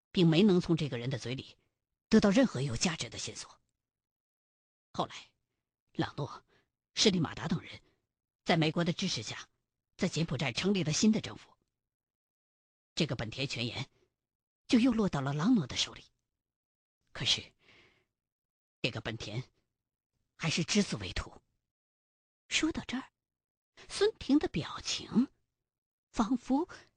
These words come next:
有些异样。这个我理解。对于日本的所谓武士道精神，张国忠还是能够想象的。不，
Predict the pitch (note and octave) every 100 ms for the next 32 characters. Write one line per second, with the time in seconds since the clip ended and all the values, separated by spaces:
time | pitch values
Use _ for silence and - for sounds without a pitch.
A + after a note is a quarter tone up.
0 | _ _ _ _ _ C#4+ - - D4+ -
1 | D#4 F4+ - - - - - _ _ _
2 | _ _ _ _ _ _ _ _ _ _
3 | _ _ _ _ _ _ _ - A3 D3+
4 | B2 G#2+ A#2 A#2+ - - _ _ _ _
5 | _ _ _ _ _ _ _ _ _ _
6 | - - F#4+ E4 F4+ G4+ G#4 D#4 G#3 E3
7 | F#3 - D3+ F3+ C#3 A#2 B2+ C4 C#4 G4+
8 | D4+ E3+ D3 B2 G#2 _ _ _ _ _
9 | - G3 G3+ G3+ G#3 F3 F3 F3 D3 F#3
10 | F#3+ C#3+ A#2 F#2+ B2 A2+ - _ _ _
11 | _ _ _ _ _ _ _ _ _ _
12 | _ -